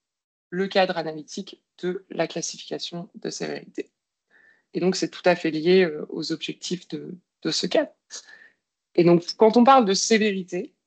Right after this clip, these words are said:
euh, je pense que vous avez déjà vu ces petits diagrammes quelque part, mais quand on parle de sévérité, en général, on parle de cinq phases de sévérité. Donc, ça va de aucune ou sévérité mi-, minime à sévérité, euh, catastrophique, euh,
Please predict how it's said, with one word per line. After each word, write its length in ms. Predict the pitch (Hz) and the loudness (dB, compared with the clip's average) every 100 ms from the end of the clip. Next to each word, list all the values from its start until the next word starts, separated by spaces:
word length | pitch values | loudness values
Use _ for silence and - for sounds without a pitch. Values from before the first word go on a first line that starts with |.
| _ _ _ | _ _ _
euh, 380 | 175 165 156 156 | -6 -4 -6 -10
je 140 | 156 - | -12 -4
pense 260 | 247 254 | 0 0
que 80 | - | -2
vous 160 | 156 - | -10 -10
avez 160 | - | -14
déjà 360 | 156 240 233 196 | -2 0 2 0
vu 180 | 160 160 | -2 -14
ces 180 | - | -18
petits 500 | 185 214 - 190 175 - _ _ | -14 -14 -10 -8 -8 -10 _ _
diagrammes 640 | - 196 175 175 180 175 - | 0 2 2 2 0 -2 -8
quelque 300 | 208 180 156 | -10 -10 -10
part, 340 | 156 175 202 | -4 -4 -4
mais 140 | 160 | -10
quand 140 | 156 165 | -16 -14
on 60 | |
parle 200 | 165 226 | -2 -2
de 60 | 190 | -2
sévérité, 600 | - 196 185 175 175 220 | -8 -8 -8 -10 -6 -4
en 100 | 196 | -4
général, 440 | 170 170 170 208 196 | -8 -10 -4 -2 -4
on 100 | 160 | -2
parle 220 | 185 170 | -2 -2
de 80 | 165 | -4
cinq 320 | - 190 190 | -6 -6 -6
phases 480 | - 196 202 180 - - | 0 2 2 -4 -20 -14
de 100 | 170 | -10
sévérité. 600 | - 160 156 156 - - _ _ _ _ | -8 -8 -10 -12 -18 -20 _ _ _ _
Donc, 100 | 156 | -6
ça 100 | 170 | 0
va 160 | 180 190 | 2 2
de 300 | 156 156 - _ _ _ _ _ - | 0 -10 -10 _ _ _ _ _ -8
aucune 460 | 190 - 214 190 - | -8 -4 -2 -2 -6
ou 220 | 160 156 | -14 -10
sévérité 520 | - 160 160 156 160 | -6 -4 -4 -6 -6
mi-, 220 | 156 151 - | -6 -10 -8
minime 420 | 156 156 233 240 - - _ _ - | -4 0 2 0 -4 -18 _ _ 2
à 260 | 185 214 - | 2 2 -2
sévérité, 680 | - 180 175 165 196 208 | -2 0 0 -2 2 2
euh, 140 | 190 160 | 2 0
catastrophique, 880 | 180 180 175 - 156 - 185 - 170 | 0 -2 -4 -8 -12 -12 -14 -12 -8
euh, 180 | 151 | -8